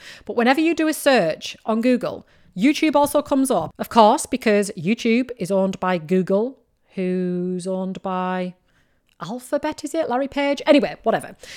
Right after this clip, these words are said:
So it's search engine optimization. Whatever you type into Google, search engine optimization will pull up YouTube videos as well.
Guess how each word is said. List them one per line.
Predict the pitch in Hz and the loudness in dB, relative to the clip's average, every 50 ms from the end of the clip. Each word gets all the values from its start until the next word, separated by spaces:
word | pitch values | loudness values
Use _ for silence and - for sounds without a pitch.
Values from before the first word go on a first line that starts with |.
| - - - - | -18 -20 -20 -16
So | - - - 311 302 294 285 294 285 - - - - | -10 -2 6 10 12 12 12 12 12 10 6 -6 -6
it's | - 294 269 - - | -6 -6 -4 -4 0
search | - 277 269 269 262 - - - | 4 6 6 6 6 2 -2 0
engine | 240 247 233 233 | 0 0 2 0
optimization. | 240 240 - 214 214 214 208 190 202 190 175 - 175 180 | -2 -2 -2 0 0 2 2 2 2 0 0 0 -2 -4
Whatever | 202 - 262 302 | -2 0 2 2
you | 311 330 | 2 2
type | - - 285 285 302 | 4 4 2 2 2
into | 269 262 269 | 0 0 0
Google, | 226 262 269 247 254 247 247 254 247 254 - _ _ _ _ _ _ - | 2 2 2 4 4 4 4 4 2 -4 -14 _ _ _ _ _ _ -8
search | - - 269 269 - - | 0 4 4 4 6 4
engine | 269 254 233 233 240 | 2 2 2 2 0
optimization | - - - 208 226 226 208 220 220 214 208 - 220 214 214 214 - | -2 -4 0 2 2 2 4 4 4 2 4 4 2 2 2 0 -2
will | 190 175 170 | -4 -6 -4
pull | - - 240 220 202 | -2 0 2 4 4
up | 202 185 - - - | 4 4 0 -4 -6
YouTube | 165 185 190 - - 190 | -2 -2 -2 0 -2 -2
videos | 160 180 180 180 180 175 - | -2 0 0 0 0 0 0
as | 175 - | -4 -6
well. | - 165 156 - - _ | -6 -6 -8 -8 -12 _